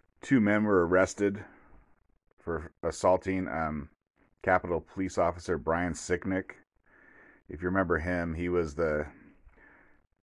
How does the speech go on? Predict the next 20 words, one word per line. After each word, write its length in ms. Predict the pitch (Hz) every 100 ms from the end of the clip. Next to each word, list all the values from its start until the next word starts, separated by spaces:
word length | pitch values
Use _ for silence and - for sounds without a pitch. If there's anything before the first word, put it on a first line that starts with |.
| _
police 240 | - 98 104
officer 540 | 92 87 82 87 80
who 120 | 82
died 440 | 78 82 85 85 82
in 140 | 80
the 80 | 76
January 560 | 78 87 87 82 80 78
sixth, 520 | - 85 - - - -
um, 440 | 80 76 69 73 - _ _ _ _ _ _ _ _ _ _
storming 460 | - 92 85 85 76
of 180 | 80
the 100 | 76
Capitol 440 | 73 82 85 85 85 85
building. 400 | 85 87 87 92 _ _ _ _ _ _ _ _ _ _ -
And 500 | 82 78 76 76 69 - _ _ - _ - - - - - _ - _ _ _ _ -
originally 400 | 87 117 104 90
it 60 |
was 180 | 87 80
reported 600 | 82 - 98 98 92 85
that 320 | 82 80 73